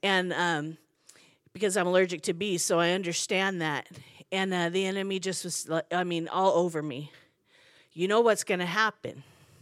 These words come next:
But I know in whom I serve. And I know in whom I believe. And as we gathered together, before we gathered, I'm sorry, I began to pray, and I,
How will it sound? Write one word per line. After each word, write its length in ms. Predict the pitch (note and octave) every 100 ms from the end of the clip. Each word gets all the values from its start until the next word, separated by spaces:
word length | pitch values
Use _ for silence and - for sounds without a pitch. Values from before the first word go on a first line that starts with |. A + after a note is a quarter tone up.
| _ _ _ _ _ _ _ _ _ _ _ _ _ _ -
But 100 | G3
I 160 | G#3
know 260 | A3 G#3+ G3+
in 80 | G3
whom 260 | E3 D#3+
I 80 | B2+
serve. 540 | D#3+ - - - - - - - - - - -
And 160 | B3 A#3
I 80 |
know 260 | A3+ G#3+ G3+
in 140 | G3+
whom 260 | G#3 G#3+ G#3
I 120 | F3
believe. 680 | C#3+ D#3 C3+ G#2+ F3 - - - _ - - - - - - - _
And 180 | - A#3
as 180 | A#3 A#3
we 120 | B3
gathered 420 | G#3 A3+ A#3 A#3
together, 720 | - G#3+ F#3+ G3+ F#3+ F3 F3 - - - _ _ _ _ _ _ _ _ _ _ _ _ _ _
before 400 | F#3 A3+ - B3
we 100 | A#3
gathered, 380 | G3+ F#3+ F3+ F3
I'm 140 | E3+ E3+
sorry, 480 | G#3 F3 F3 F3 -
I 80 | F#3+
began 320 | G3+ A3 G#3+
to 80 | G#3
pray, 360 | - G3+ F#3
and 120 | F3+ G3
I, 160 | F#3+